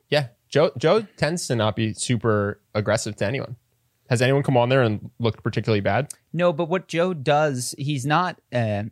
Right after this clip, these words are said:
Speaker 2: an antagonistic person, but he will ask clarifying questions. He will say where he disagrees, and he will say where things don't make sense to him.
Speaker 1: Mm-hmm.
Speaker 2: And so I, if I were advising Donald Trump, I would say go.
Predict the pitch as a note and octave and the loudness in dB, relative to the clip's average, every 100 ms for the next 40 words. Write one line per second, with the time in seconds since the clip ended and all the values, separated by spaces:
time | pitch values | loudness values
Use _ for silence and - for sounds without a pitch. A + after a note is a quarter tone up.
0 | _ B2+ A2+ G2+ - B2+ A#2+ A#2 - D3+ | _ -2 -2 -2 -2 0 0 -4 -6 -4
1 | D#3 D#3 F3 B2+ C3 B2+ A2 C3+ E3 C#3 | -4 -4 -6 -4 -2 -2 2 2 2 2
2 | C3+ B2 - - A2+ A2 A2 A#2 G2+ G#2 | 0 -2 -6 -4 0 0 0 -4 -2 -2
3 | G#2 - A#2 A2+ G#2 A2 A#2 - B2 A2+ | -2 -2 -8 -6 -6 -4 -4 -2 -4 -2
4 | A#2 G2 G#2+ A#2 G2+ G#2 G#2 G2 F#2+ G#2+ | -4 -4 -6 -8 -8 -8 -6 -8 -6 -6
5 | - F#2 F#2+ G#2 G2 G#2+ G2+ G2 F2+ - | -6 -8 -8 -8 -6 -8 -6 -8 -8 -8
6 | F#2+ - C3+ C#3+ D#3+ G#3 C#3 G#3 _ - | -8 -8 -8 -6 -8 -8 -8 -10 _ -6
7 | A#2+ A2+ C3 A#2+ A2+ A2 _ _ _ _ | -4 0 2 2 0 -4 _ _ _ _
8 | _ _ _ _ _ _ _ _ _ _ | _ _ _ _ _ _ _ _ _ _
9 | _ _ _ _ A#2+ E3 - C#3+ - B2+ | _ _ _ _ 0 0 0 -4 -2 0
10 | C#3 F#3 F3 E3 D3+ B2 A#2+ A#2+ A#2+ G#2+ | 2 2 0 0 0 4 2 2 -2 -2
11 | G#2 G#2 G2+ G2+ E2+ - _ _ _ _ | -2 -4 -8 -8 -10 -12 _ _ _ _
12 | _ _ _ _ _ _ _ _ - G#2+ | _ _ _ _ _ _ _ _ -2 -2
13 | G#2+ G2 F#2 D2 | -2 -6 -6 -8